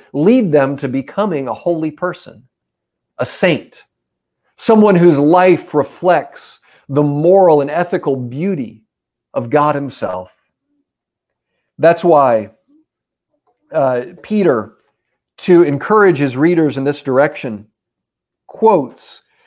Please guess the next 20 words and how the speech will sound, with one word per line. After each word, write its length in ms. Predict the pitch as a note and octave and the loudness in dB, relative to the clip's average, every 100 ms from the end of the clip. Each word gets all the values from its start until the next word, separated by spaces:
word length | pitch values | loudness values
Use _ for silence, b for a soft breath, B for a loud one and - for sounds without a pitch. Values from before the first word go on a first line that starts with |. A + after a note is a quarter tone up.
| _ | _
uh, 240 | - D3 C#3+ | 0 2 2
from 300 | - F3 D#3 | -2 0 0
Leviticus 800 | C#3+ C#3 G3+ - F#2+ - - _ _ _ _ | 0 2 0 0 -8 -16 -20 _ _ _ _
when 240 | E3 D3+ C#3+ | -8 -6 -4
he 180 | D#3+ | -6
says, 580 | E3+ F3 C#3 A2 G#2 - _ _ _ _ _ _ _ _ _ _ _ _ _ | -4 0 0 0 -6 -18 _ _ _ _ _ _ _ _ _ _ _ _ _
starting 300 | - E3+ D3+ | -4 0 0
in 100 | C3 | -2
verse 200 | B2+ B2 | -6 -8
ten, 260 | - A2+ - | -10 -12 -12
verse 240 | C#3+ C#3+ - | -4 -4 -4
fifteen, 540 | C#3+ - A#2 G2+ G#2 _ _ _ _ _ _ _ _ _ _ - | -8 -8 -10 -10 -14 _ _ _ _ _ _ _ _ _ _ -2
"But 140 | C#3+ | 0
as 140 | D#3+ - | 0 0
he 140 | C4+ | -2
who 160 | G#3+ F#3+ | 0 -2
called 480 | - - A3+ A3+ F3+ | -6 0 2 2 -2
you 160 | F#3 | -6
is 120 | D3+ | -6
holy, 480 | - A#2 F#2+ E2+ G#2 | -2 -2 -2 -12 -20